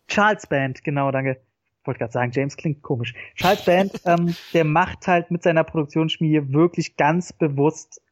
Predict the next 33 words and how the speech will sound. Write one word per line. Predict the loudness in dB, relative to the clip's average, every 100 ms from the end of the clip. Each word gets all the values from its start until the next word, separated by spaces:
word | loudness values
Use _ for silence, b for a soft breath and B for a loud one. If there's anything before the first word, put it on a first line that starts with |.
| _ -18
früher | -10 0 4 4 2
B-Movies, | 2 4 4 4 2 2 0 2
mittlerweile | 2 0 0 -2 0 0 2 2 0
sind's | 0 -2 -2 -6
halt | -4
wirklich | -4 -2 -4 -6 -12
C-Movies. | -2 0 2 0 -2 -2 -4 -10 B B B B B
Und | 0 2 4
das | 2 2
sind, | 4 2 -2 -12 -2
das | -2 2
muss | 2 4
man | 0
vorher | 2 2 2
wissen, | 2
das | 0 0
sind | -2 -2 _ -12 0 2 4 2 -6 -12
Trash-Machwerke, | -4 -2 -2 -6 0 2 2 0 -2 -2 -4 b b _
die | -4 -2
auch | 0 0
nie | 0 2
was | 2 0
anderes | -2 0 -2 -2
sein | 0 0 0
wollen. | -2 -2 -6 -6
Und | -6 -2
Puppet | -2 0 0
Master | 2 2 2 0 -2
ist | 0 0
halt | 0 2
deren | 0 0
größtes | 2 2 2 -2 -8 -6
Zugpferd, | -6 -6 0 2 2 0